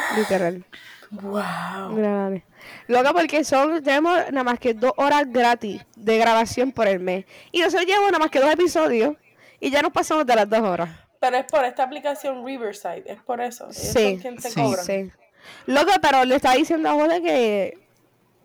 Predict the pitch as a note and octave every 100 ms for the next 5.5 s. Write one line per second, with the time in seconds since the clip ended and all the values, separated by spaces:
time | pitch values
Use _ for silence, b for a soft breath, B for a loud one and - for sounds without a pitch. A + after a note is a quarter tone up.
0 | _ C4+ B3 B3+ B3+ C4+ A3 - D#4+ D4+
1 | B3 A#3+ A#3 B3+ C#4+ D#4 D#4+ D#4 B3+ A#3
2 | - A3+ A#3+ B3+ F#3 A3 _ _ _ _
3 | - A#3 A#3+ B3 C#4 D#4 D4+ C#4 A3+ B3
4 | A#3 A3+ C4+ C#4+ C4+ B3 A3+ A#3 A#3 B3+
5 | C#4+ G#3 F3+ E3